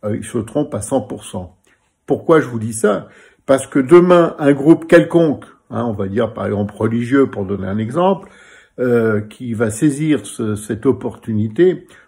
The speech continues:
pourra, avec finalement quelques pourcents, quelques pourcents seulement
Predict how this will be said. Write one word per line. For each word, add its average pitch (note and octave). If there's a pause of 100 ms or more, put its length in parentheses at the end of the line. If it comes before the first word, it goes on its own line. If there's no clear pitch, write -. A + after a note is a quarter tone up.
pourra, E3
avec B2
finalement C#3+
quelques E3+
pourcents, -
quelques B3
pourcents G#3+
seulement F3